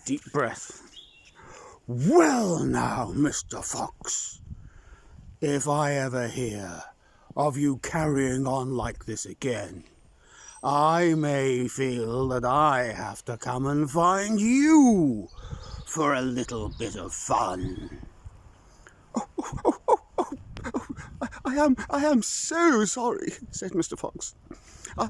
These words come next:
I, I promise it, it will never happen again. No, no, never, never. And he backed into his den,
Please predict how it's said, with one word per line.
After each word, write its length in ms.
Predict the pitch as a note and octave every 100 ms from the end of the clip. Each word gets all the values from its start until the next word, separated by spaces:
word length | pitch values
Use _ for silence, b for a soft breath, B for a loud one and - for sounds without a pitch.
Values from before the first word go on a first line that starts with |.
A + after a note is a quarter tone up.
| -
I, 120 | B3+ -
I 80 | C4 A#3+ -
promise 280 | C#4+ C#4+ -
it, 100 | B3+ -
it 140 | - -
will 180 | F4+ F4+ A4+ A4
never 220 | G#4 E4+ F#3
happen 240 | F#3+ F3+
again. 240 | F3 E3+ G3
No, 260 | D4 D#4 A#3
no, 100 | C4+
never, 800 | A#3+ A#3 C4+ F4 D#4 E4 G#3 F3 -
never. 400 | E4+ A4 F#3+ E3+ B B B B B
And 120 | G#2+ G#2
he 100 | - - - -
backed 520 | F2 - - - - - - - -
into 320 | A#2+ C3+ - B2
his 240 | C3 A2
den, 460 | - B2+ A#2 A2+